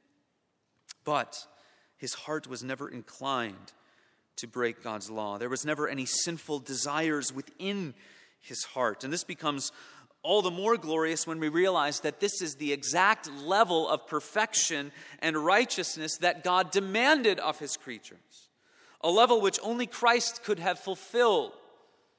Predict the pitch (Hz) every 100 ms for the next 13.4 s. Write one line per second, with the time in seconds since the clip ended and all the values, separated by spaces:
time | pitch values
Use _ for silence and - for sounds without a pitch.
0 | _ _ _ _ _ 110 120 110 107 101
1 | 95 - _ _ _ _ _ _ _ _
2 | _ _ - - 180 247 262 240 202 -
3 | - - - - 202 226 202 190 147 -
4 | 143 185 190 233 233 180 147 143 123 117
5 | 165 240 240 214 190 214 196 180 190 190
6 | 196 175 - - - 190 185 202 233 208
7 | 170 - 196 180 175 156 214 262 - 180
8 | - 165 - 220 - 220 214 220 220 214
9 | 196 233 202 190 - - 262 302 - -
10 | 202 175 - 175 - 170 151 123 165 190
11 | - 269 254 202 202 190 190 185 151 175
12 | 165 202 220 - - - - _ 180 196
13 | 226 240 185 -